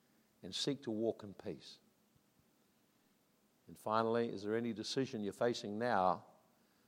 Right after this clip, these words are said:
where you really need to get God's perspective on this? You need to hear what God has to say, either through his word, through direct hearing the Holy Spirit, or through listening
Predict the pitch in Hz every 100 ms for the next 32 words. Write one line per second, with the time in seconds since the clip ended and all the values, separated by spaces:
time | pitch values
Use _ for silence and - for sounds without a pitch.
0 | _ - 101 107 110 139 151 143 123 117
1 | - 101 98 98 101 - - - - -
2 | - 87 85 90 90 - _ _ _ _
3 | _ _ - 107 107 101 92 131 123 113
4 | - 123 135 120 104 - 95 - 90 90
5 | 73 - _ _ _ _ - 120 139 -
6 | 139 123 - 120 127 127 127 - _ _
7 | - - - _ - - 131 127 98 110
8 | 113 151 151 - 135 131 123 113 123 123
9 | - 110 98 92 - - - - - _
10 | 104 - 104 120 131 - 127